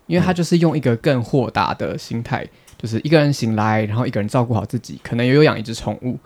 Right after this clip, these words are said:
Speaker 1: 然后就即使是这样，我也可以觉得人生过得很自在。吴冠丽的《早晨》，他没有一定要做什么，没有一定要跟谁见面，可是我还是活得很好。
Speaker 2: 对啊。
Speaker 1: 我觉得这首歌可以给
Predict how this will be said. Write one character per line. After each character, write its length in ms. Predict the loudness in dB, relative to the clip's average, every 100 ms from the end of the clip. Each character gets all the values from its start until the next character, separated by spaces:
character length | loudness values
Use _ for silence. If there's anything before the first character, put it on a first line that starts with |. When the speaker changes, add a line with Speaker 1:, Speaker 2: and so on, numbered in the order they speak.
| _ _ _
Speaker 1:
然 120 | -4
后 260 | 0 0 -2
就 180 | -6 -6
即 180 | -4 -4
使 180 | 0 0
是 160 | 0 0
这 80 |
样， 140 | 0 2
我 120 | 2
也 60 | 2
可 180 | -2 -8
以 120 | -8
觉 140 | -12
得 100 | -10
人 180 | -6 -6
生 200 | -4 -4
过 160 | -4 -8
得 100 | -8
很 220 | -10 -12 -16
自 140 | -16 -16
在。 220 | -8 -8 -4
吴 100 | -2
冠 160 | 2 4
丽 120 | 4
的 120 | 2
《早 220 | 0 -6
晨》， 280 | -6 -8 -8 -8
他 100 | 0
没 140 | 2
有 80 | 4
一 80 | 4
定 80 |
要 120 | 4 2
做 260 | 0 -4
什 160 | -4 -10
么， 100 | -8
没 120 | -2
有 80 | 0
一 40 | 2
定 120 | 0
要 80 | -2
跟 120 | -4
谁 160 | -6 -6
见 160 | -6 -6
面， 220 | -8 -12 _ _ -8
可 120 | -6
是 260 | 0 -2 -2 -10 _
我 100 | -8
还 120 | -6
是 140 | -6 -6
活 240 | -6 -10
得 100 | -10
很 160 | -10 -10 -12
好。 220 | -10 -10 -10 _ _ _ _
Speaker 2:
对 140 | -2
啊。 280 | -2 -4 -10 _
Speaker 1:
我 80 | 0
觉 100 | 2
得 80 | 2
这 80 |
首 140 | 2 0
歌 120 | -2
可 140 | -4
以 160 | -4 -2
给 280 | -6 -8